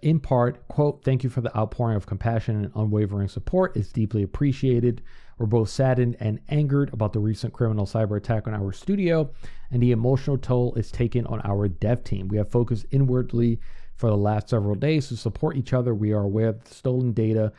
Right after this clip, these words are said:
includes personal information belonging to our employees, former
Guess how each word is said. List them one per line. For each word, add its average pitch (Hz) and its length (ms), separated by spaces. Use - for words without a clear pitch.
includes 117 360
personal 147 400
information 117 480
belonging 104 380
to - 140
our 101 180
employees, 156 540
former 147 380